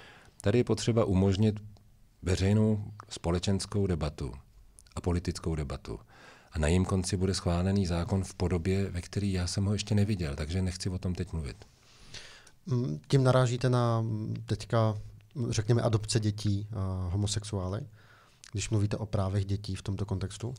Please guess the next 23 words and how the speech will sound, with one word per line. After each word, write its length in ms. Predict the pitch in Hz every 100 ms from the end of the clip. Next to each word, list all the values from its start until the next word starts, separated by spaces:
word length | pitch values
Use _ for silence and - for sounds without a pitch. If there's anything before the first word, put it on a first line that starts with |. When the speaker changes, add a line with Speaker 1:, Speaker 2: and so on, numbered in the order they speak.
| - -
Speaker 1:
To 120 | -
mluvím 300 | 90 90 107
úplně 320 | 95 107 120
obecně. 420 | 131 139 - - 69 - -
Práva 300 | 87 87 101
dětí 320 | 80 - 104
jsou 200 | - 104
už 240 | - 80
dneska, 380 | 71 71 - 87
už 160 | 87 -
po, 200 | 90 76 -
po 140 | 80
desetiletí 800 | 101 104 143 - 104 87 - 69
vlastně 320 | 73 - 92
součástí 540 | - 82 87 87 -
našeho 300 | 90 80 87
právního 460 | 82 82 80 87 90
řádu. 300 | 82 85 73
To 120 | -
není 200 | 92 92
vůbec 360 | 87 90 101 -
nic 180 | 110 -
nového. 440 | 87 73 67 -